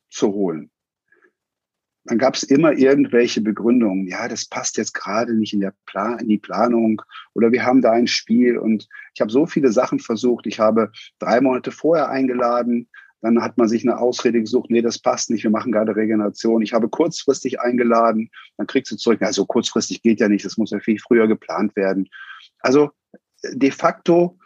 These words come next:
ähm, sind da andere Ziele wichtiger, nämlich Landesverbandsauswahlen und Bundesstützpunktmannschaften.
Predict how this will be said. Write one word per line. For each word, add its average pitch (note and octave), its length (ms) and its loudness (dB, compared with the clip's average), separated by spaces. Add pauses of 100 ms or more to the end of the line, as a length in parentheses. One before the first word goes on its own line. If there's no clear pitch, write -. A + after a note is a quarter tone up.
(300)
ähm, C3 360 4 (460)
sind D3+ 240 0
da D#3+ 60 2
andere F3 320 -2
Ziele E3+ 400 -2
wichtiger, G#2 600 -4
nämlich C3 520 0 (260)
Landesverbandsauswahlen D3+ 1200 0
und C#3 160 0
Bundesstützpunktmannschaften. D3 1160 -6